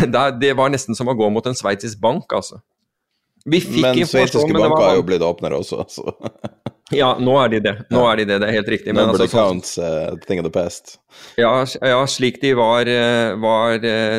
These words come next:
Speaker 1: tidligere. Det var ett fond vi hadde et problem med,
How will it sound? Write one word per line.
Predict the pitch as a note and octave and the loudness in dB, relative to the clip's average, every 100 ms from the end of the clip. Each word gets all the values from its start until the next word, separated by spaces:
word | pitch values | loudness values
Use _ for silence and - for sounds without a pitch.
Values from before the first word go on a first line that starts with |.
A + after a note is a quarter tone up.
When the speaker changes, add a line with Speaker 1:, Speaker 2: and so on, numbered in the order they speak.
| A2+ | -2
Speaker 1:
tidligere. | C3+ G2+ A#2 B2 | -2 0 0 0
Det | C#3 | 0
var | F3+ - - | -2 -2 -6
ett | F3 - | -6 -10
fond | - E3 F#3 F#3 | -6 -2 0 -2
vi | D#3+ D3 | -4 -2
hadde | B2+ G#2+ | 0 -2
et | - | -2
problem | C#3 A#2 G#2+ A2 D3+ | -4 0 -2 -2 -2
med, | G3+ G3+ | -2 -4